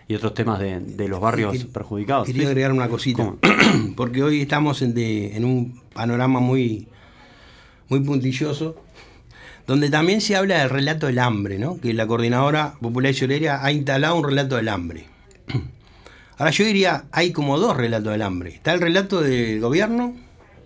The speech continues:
Speaker 2: del Ministerio del Desarrollo Social, de Lema, de,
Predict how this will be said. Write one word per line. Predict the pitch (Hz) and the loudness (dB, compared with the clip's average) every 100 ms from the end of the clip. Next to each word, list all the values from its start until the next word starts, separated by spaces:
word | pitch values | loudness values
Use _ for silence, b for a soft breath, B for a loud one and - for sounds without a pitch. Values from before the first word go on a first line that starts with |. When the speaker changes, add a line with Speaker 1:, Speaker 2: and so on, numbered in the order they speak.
| - - - - - - - - 110 | -20 -20 -20 -20 -20 -20 -20 -16 -4
Speaker 2:
del | 117 113 110 104 | -2 0 -2 -2
Ministerio | 104 110 110 110 175 151 | -2 -2 -2 0 2 2
del | 123 | 0
Desarrollo | 110 117 127 135 | 0 -2 -2 -2
Social, | 117 107 - 196 196 | -4 -4 -2 0 0
de | 113 | -2
Lema, | 107 156 208 | 0 0 0
de, | 180 120 107 101 95 | -2 -2 -2 -4 -8